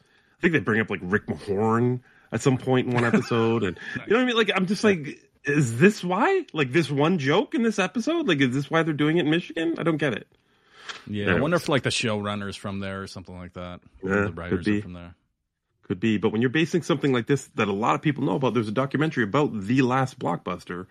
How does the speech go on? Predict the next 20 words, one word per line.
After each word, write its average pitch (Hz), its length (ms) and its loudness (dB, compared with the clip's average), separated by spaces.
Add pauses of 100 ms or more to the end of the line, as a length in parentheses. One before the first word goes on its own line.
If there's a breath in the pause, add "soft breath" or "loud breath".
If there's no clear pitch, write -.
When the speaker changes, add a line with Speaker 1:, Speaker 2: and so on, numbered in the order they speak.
Speaker 2:
Mm-hmm. 123 520 -2 (420)
Speaker 1:
um, 90 420 -6
and 107 80 -4
a 104 40 0
lot 123 160 4
of 127 60 0
people 139 200 0
know 110 360 0
where 123 340 2
it 135 40 2
is. 104 380 0
It's 98 140 -10
very, 107 520 0
you 110 60 -8
know, 101 280 -10
very 113 180 2
famous 127 440 0
for 117 140 -6
being 127 300 2
that, 82 300 -4